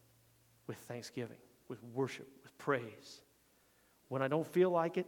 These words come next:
especially when you don't feel like it, because you gotta climb out of the pit. And that praise and that worship brings you out of the pit. Guys, I've done it. I've done it. I've had the days when I've said, "You know what?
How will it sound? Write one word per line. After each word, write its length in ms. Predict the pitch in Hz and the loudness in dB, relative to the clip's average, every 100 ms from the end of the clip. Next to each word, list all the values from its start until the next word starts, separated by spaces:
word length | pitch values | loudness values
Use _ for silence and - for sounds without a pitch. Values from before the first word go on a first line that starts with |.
| - | -4
especially 880 | - - - - - 277 233 196 | -4 -2 -4 6 8 8 8 6
when 140 | 151 139 | 6 2
you 80 | 127 | 0
don't 260 | 127 131 | -2 -2
feel 200 | - 131 | -4 -4
like 260 | 117 120 123 | -6 -10 -16
it, 80 | - _ _ _ _ _ _ _ _ - | -20 _ _ _ _ _ _ _ _ -10
because 260 | 131 135 | -6 -2
you 80 | 214 | 4
gotta 140 | 202 | 4
climb 300 | 156 165 151 | 4 0 2
out 100 | 143 | 0
of 60 | 127 | -4
the 160 | 127 - | 0 8
pit. 360 | 226 - - - - - - - - | 8 8 -4 -16 -20 -20 -20 -16 -10
And 140 | 123 | -2
that 160 | 156 - | -2 2
praise 320 | 185 190 151 | 6 8 6
and 80 | 139 | 4
that 200 | 160 135 | 2 2
worship 540 | 147 196 196 131 - - - 123 | 10 12 12 6 -6 -10 -18 -10
brings 440 | 156 185 262 226 147 | 6 10 12 10 8
you 180 | 185 | 10
out 160 | 151 143 | 10 10
of 60 | 127 | 4
the 60 | |
pit. 340 | - 143 120 - - - | -4 -4 -6 -8 -14 0
Guys, 260 | 170 262 | 4 4
I've 200 | - 165 | 2 10
done 260 | 185 196 151 | 12 12 12
it. 200 | - - - | 2 -10 -4
I've 200 | 139 127 | -4 10
done 240 | 165 220 180 | 12 12 12
it. 200 | - - - - - - - | 10 -4 -14 -18 -20 -16 6
I've 160 | 165 160 | 8 8
had 440 | - 196 240 240 | 10 12 12 12
the 80 | 220 | 10
days 680 | 180 202 180 127 117 - - - - - - _ - - - - | 12 12 12 8 0 -8 -12 -18 -20 -20 -20 _ -20 -20 -10 4
when 100 | 165 | 4
I've 80 | |
said, 140 | 160 190 | 6 6
"You 80 | 233 | 8
know 60 | |
what? 520 | 240 254 254 262 - | 12 12 12 10 -4